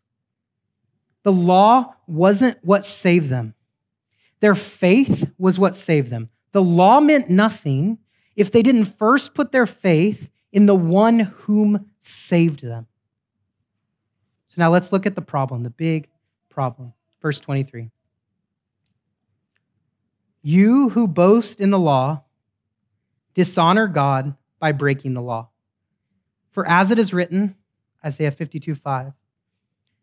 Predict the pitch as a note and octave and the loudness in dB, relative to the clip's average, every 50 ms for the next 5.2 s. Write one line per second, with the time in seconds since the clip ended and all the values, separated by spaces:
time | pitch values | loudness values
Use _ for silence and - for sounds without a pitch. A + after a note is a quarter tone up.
0 | _ _ E3+ E3+ F3 E3+ E3+ E3+ E3+ F3 F#3 G3+ A3 B3 B3+ C4 A#3+ - _ - | _ _ -2 0 2 4 4 4 4 4 4 4 4 4 2 0 -2 -4 _ -8
1 | F#3+ F#3+ E3 D3+ C#3+ - D#3+ D3+ C#3+ C#3 C3+ C3+ C3+ - _ _ _ _ _ _ | -6 -6 -6 -6 -4 -2 0 0 0 0 -2 -2 -6 -8 _ _ _ _ _ _
2 | _ _ - E3+ D#3+ C#3 D3 C#3 - - D#3+ D#3 E3 E3+ G3 F#3+ F#3+ - - G3+ | _ _ -6 -6 -6 -6 -8 -14 -12 -10 -6 -2 0 0 0 -2 -4 -8 -6 -4
3 | F#3 F#3 F3+ E3+ E3+ D#3 D3+ D3+ D3 C#3+ D3 D3 C3+ - _ _ - D3+ C#3 - | -2 -2 -2 -2 -2 -2 0 0 -2 -2 -4 -6 -8 -12 _ _ -14 -14 -10 -6
4 | D3+ C#3+ C3+ C3+ C#3+ C#3 C3+ C3 C3 C3 C3 - _ _ _ _ - - - C3 | -4 -4 -4 -4 -4 -4 -6 -6 -6 -10 -14 -18 _ _ _ _ -20 -16 -14 -14
5 | A#2 B2 A#2 _ | -12 -14 -16 _